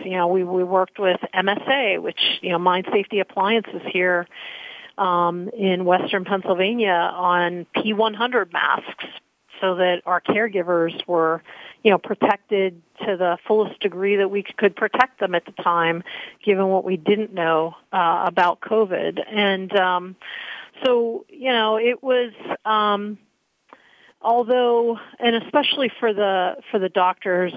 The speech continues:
and the nurses, it was exhausting. There were parts of it, there were days where it was energizing because you saw people coming to the table with solutions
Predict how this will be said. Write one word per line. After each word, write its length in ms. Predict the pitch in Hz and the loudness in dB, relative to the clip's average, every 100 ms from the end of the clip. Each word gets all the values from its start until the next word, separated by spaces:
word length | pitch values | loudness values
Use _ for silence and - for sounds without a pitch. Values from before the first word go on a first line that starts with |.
| - | -6
and 180 | 208 196 | -2 0
the 60 | 185 | 2
nurses, 580 | 175 180 - 185 175 185 | 2 0 0 0 0 0
it 140 | 196 190 | 0 2
was 280 | 180 180 170 - | 2 0 -2 -4
exhausting. 920 | - 175 170 175 180 - 247 240 240 233 - - - - - 202 | -4 -2 -2 0 0 -4 -2 -2 -2 -8 -14 -20 -20 -20 -20 -2
There 200 | 220 214 | 0 2
were 160 | 202 | 0
parts 420 | 190 - 247 247 - | -2 0 4 4 2
of 120 | 240 202 | -4 0
it, 380 | 196 190 185 - - | 2 2 0 -8 0
there 120 | 208 | 2
were 120 | 208 | 2
days 380 | 208 214 220 202 | 2 2 0 0
where 180 | 196 190 | 0 0
it 40 | |
was 140 | 180 | 0
energizing 840 | 185 196 233 208 196 180 180 180 175 | 0 2 2 0 0 0 -2 -4 -4
because 640 | 175 - 190 180 180 175 - | -8 -2 0 2 2 0 -6
you 180 | - 202 180 - | -4 -2 -2 0
saw 260 | 208 202 | 0 0
people 540 | - - 208 - 202 196 | -4 -8 -10 4 4 4
coming 380 | - 202 190 | -2 2 2
to 120 | 190 190 | 0 -4
the 220 | 175 - | -2 2
table 300 | 190 185 180 | 2 0 0
with 160 | 175 - - | 0 0 -6
solutions 760 | 175 175 190 - 180 170 170 | -2 0 2 2 0 -4 -6